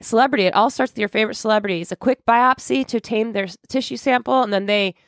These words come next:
culture it and create the meats. And so, look at, these are the meats. You get to pick. Do you want to eat James Franco? He's sexy. He's arty. He's artsy. Let, let's make him salami. Jennifer Lawrence, a different type of Hunger Game. Kanye West, always push the boundaries in taste.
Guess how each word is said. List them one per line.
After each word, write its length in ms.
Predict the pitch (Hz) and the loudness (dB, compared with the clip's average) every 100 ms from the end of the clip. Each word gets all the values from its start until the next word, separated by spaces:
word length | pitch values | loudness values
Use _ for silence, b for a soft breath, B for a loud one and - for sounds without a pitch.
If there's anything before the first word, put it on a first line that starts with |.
| _ | _
culture 440 | - 254 254 262 247 | 0 0 2 0 0
it 100 | 247 | 0
and 120 | 190 | -6
create 260 | - 226 214 | -2 0 0
the 80 | 202 | -2
meats. 440 | 208 269 - - b b b | -2 -2 -2 -10 b b b
And 120 | - 208 | -8 0
so, 280 | 226 208 - | 2 2 0
look 200 | 226 277 | -2 2
at, 140 | 208 - _ - | 0 -2 _ -6
these 120 | 220 | -2
are 40 | |
the 100 | 254 | 0
meats. 320 | 262 277 - - | 2 0 -2 -4
You 60 | |
get 80 | 214 | -4
to 80 | 220 | -2
pick. 300 | 269 220 - | 0 -2 0
Do 100 | 202 | 2
you 20 | |
want 140 | 196 | 2
to 80 | 202 | 2
eat 160 | 220 180 | -2 -2
James 280 | 233 233 - | -2 -2 -2
Franco? 440 | 233 247 226 170 | -2 0 0 -2
He's 200 | 202 330 | 0 -2
sexy. 520 | - 262 330 - 320 | 0 0 0 -4 -2
He's 180 | 220 269 | -2 0
arty. 500 | - 262 294 262 185 | 2 2 2 -2 -6
He's 180 | - 285 | -6 -2
artsy. 420 | 269 262 - 202 | 0 0 0 -6
Let, 200 | 190 202 - - | -2 -4 -6 -6
let's 180 | 247 - | -6 0
make 220 | 196 196 | -2 0
him 100 | 247 | -6
salami. 640 | - 262 247 285 269 180 165 b b - | -4 0 2 2 2 -4 -8 b b 0
Jennifer 320 | 226 - 269 | 0 2 2
Lawrence, 400 | 262 277 185 - | 4 4 2 -2
a 60 | 180 | -4
different 340 | 220 254 226 | -4 -4 -6
type 240 | - 240 | -2 -2
of 100 | 226 | -2
Hunger 280 | - 175 180 | -6 -6 -4
Game. 320 | 180 175 170 175 b b - | -2 -2 -2 -6 b b 0
Kanye 380 | 202 202 233 233 | 2 2 2 2
West, 360 | 269 262 - - | 4 2 -2 -2
always 260 | 214 220 | 0 0
push 240 | - 247 - | 0 -4 -2
the 100 | 202 | 0
boundaries 420 | 220 226 240 214 | 2 2 -2 -4
in 80 | 240 | -6
taste. 400 | - 277 247 | 0 0 0